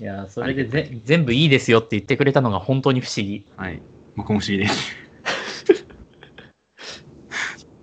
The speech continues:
Speaker 3: 聞きようによってはむちゃくちゃですから。
Speaker 1: ほんとね、とてもじゃないけど、自分とこの場所貸そうとよう思ったなって感じですよ。
Speaker 2: ねえ。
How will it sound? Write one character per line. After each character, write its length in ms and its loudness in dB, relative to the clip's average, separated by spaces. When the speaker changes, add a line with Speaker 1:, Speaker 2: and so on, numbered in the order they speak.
Speaker 3:
聞 160 0
き 80 2
よ 100 12
う 40 8
に 80 4
よ 40 2
っ 40 -2
て 80 -2
は 40 -6
む 160 -2
ち 80 0
ゃ 60 2
く 80 -8
ち 80 -4
ゃ 60 -2
で 80 -10
す 100 -14
か 120 -16
ら。 80 -20
Speaker 1:
ほ 160 2
ん 120 -4
と 140 4
ね、 240 2
と 140 -2
て 80 0
も 140 2
じ 80 6
ゃ 40 4
な 140 4
い 80 0
け 100 -4
ど、 100 -6
自 180 -6
分 220 0
と 100 0
こ 100 0
の 100 2
場 160 0
所 120 0
貸 220 -4
そ 120 4
う 40 0
と 80 0
よ 260 6
う 40 2
思 160 4
っ 80 2
た 140 2
な 100 4
っ 40 -2
て 100 -4
感 160 -8
じ 60 -6
で 80 -6
す 120 -14
よ。 120 -10
Speaker 2:
ね 520 -2
え。 40 -12